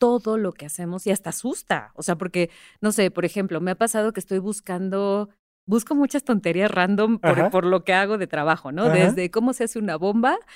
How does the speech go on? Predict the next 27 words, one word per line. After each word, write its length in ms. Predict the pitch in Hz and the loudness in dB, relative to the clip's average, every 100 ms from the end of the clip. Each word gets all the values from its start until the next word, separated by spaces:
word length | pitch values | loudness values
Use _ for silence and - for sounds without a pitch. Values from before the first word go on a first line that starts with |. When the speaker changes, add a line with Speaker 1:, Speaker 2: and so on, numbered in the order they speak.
| - - | -20 -8
Speaker 1:
eh, 260 | - 175 175 | -2 -2 0
qué 160 | 233 | 0
día 260 | 226 226 220 | 2 2 2
se 140 | - | 0
suicida 380 | 202 202 226 262 | 2 2 6 8
más 160 | 254 240 | 8 8
la 140 | 240 | 6
Speaker 2:
<laughs> 0 | |
Speaker 1:
gente, 580 | 247 247 240 226 262 320 262 | 8 6 6 6 6 6 4
Speaker 2:
Sí. 60 | |
Speaker 1:
hasta 960 | 196 214 - 180 175 170 175 185 185 175 | 2 0 -2 0 0 0 0 0 -2 -2
cuántas 520 | 220 226 220 233 214 190 | 0 0 0 -8 -10 -6
veces 320 | 202 220 220 | -2 -2 -2
al 100 | 185 | -2
día 140 | 190 208 | 0 2
llora 200 | 214 208 | 2 4
un 60 | |
niño, 280 | 208 170 147 | 2 2 -4
¿no? 160 | 165 240 - _ _ - _ _ _ | -4 -6 -8 _ _ -20 _ _ _
Y 140 | 269 | 2
de 140 | 277 | 2
pronto 440 | - 349 349 359 349 | 0 0 0 -2 -4
es 240 | 294 277 - - | -4 -6 -10 -4
impresionante 880 | 226 220 214 208 208 214 220 247 | -2 -2 -4 -4 -2 -2 -2 -4
que 120 | 247 202 | -4 -6
buscas 500 | 233 - 294 285 196 | -6 -6 -8 -6 -6
algo 420 | 190 175 180 | -4 -4 -4